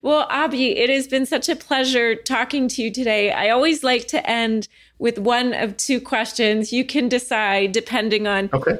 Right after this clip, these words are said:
Speaker 1: your mood. Um,
Speaker 2: Sure.
Speaker 1: something recently that has either made you just chuckle and totally laugh out loud,
Speaker 2: <laughs>
Speaker 1: or maybe, um, what are you most grateful for?
Speaker 2: Let's go with the most grateful, because we've talked a lot about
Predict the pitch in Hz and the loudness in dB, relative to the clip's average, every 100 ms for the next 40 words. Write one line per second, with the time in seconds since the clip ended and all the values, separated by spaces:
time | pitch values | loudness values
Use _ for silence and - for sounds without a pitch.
0 | - 220 208 202 - 233 233 202 208 233 | -2 0 2 0 0 2 6 6 6 2
1 | 226 214 190 202 135 147 143 330 381 403 | 0 0 0 2 2 2 2 0 0 2
2 | 370 330 294 - - 240 294 294 302 262 | 2 4 2 -2 -4 2 0 2 0 2
3 | 277 254 269 262 233 262 254 247 254 240 | 2 4 4 4 4 4 4 4 2 2
4 | 254 208 247 240 - - - 359 359 370 | 0 2 0 -2 -10 -6 -2 -2 2 4
5 | 330 320 247 247 - 339 349 330 220 202 | 4 4 2 -2 0 2 4 4 4 2
6 | 254 240 214 208 226 220 214 208 - - | 2 0 2 2 2 4 2 2 -2 -4
7 | - - 233 226 214 233 247 262 254 254 | 0 2 4 2 0 0 2 2 2 2
8 | 240 240 _ _ _ 240 240 220 208 240 | 2 -2 _ _ _ -2 0 0 0 2
9 | 240 247 247 226 226 214 - - 160 156 | 4 4 2 2 2 0 -2 -4 -4 -2
10 | - 196 - 85 190 - _ _ _ _ | -6 -6 -4 -4 -4 -12 _ _ _ _
11 | 127 131 175 165 165 143 127 117 110 101 | 0 2 2 2 2 2 2 0 0 0
12 | - 85 - 101 101 107 - 127 135 113 | -2 -6 -4 -2 2 0 0 -2 0 0
13 | 104 107 101 101 98 - | 2 2 0 0 -2 -4